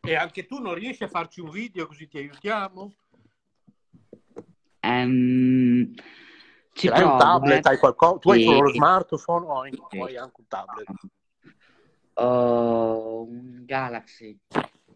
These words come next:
Speaker 1: No, ma dico, hai solo smartphone o, o hai anche un tablet?
Speaker 2: Io ho detto, ho un Galaxy come tablet e
Speaker 1: Ah, ok.
Speaker 2: un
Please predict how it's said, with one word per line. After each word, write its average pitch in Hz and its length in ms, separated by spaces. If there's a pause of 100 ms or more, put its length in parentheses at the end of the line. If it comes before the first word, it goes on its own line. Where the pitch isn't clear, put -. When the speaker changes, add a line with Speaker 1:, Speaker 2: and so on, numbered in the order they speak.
(600)
Speaker 1:
No, 127 140
ma 113 100
dico, 127 220
hai 147 80
solo 135 220
smartphone 165 640
o, 147 220
o 143 120
hai 147 160
anche 135 240
un 123 80
tablet? 101 420 (1200)
Speaker 2:
Io 113 80
ho 120 60
detto, 107 520 (140)
ho 123 320
un 107 160
Galaxy 175 720 (160)
come 123 220
tablet 92 580 (840)
e - 100
Speaker 1:
Ah, 214 140
ok. - 280
Speaker 2:
un 123 80